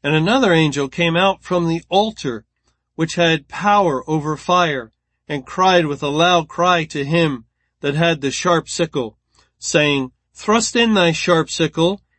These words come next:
and gather the clusters of the vine of the earth, for her grapes are fully ripe.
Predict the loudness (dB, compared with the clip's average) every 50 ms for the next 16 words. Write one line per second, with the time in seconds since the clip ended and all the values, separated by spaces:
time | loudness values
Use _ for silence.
0 | _ _ -2 -2 0 0 2 0 0 2 0 0 -2 -2 -4 -6 -8 -2 0 0
1 | 0 0 -2 -2 -2 -2 0 0 -2 -2 -2 -4 0 0 2 2 2 2 0 -2
2 | -2 -4 -2 2 2 4 4 2 0 -2 -8 _ _ _ _ _ _ _ _ _
3 | -2 0 0 2 2 0 -2 -2 -4 -2 0 2 2 2 0 -2 -6 -4 -2 -2
4 | -2 -4 -8 -2 0 0 2 2 2 0 0 2 2 0 0 0 -6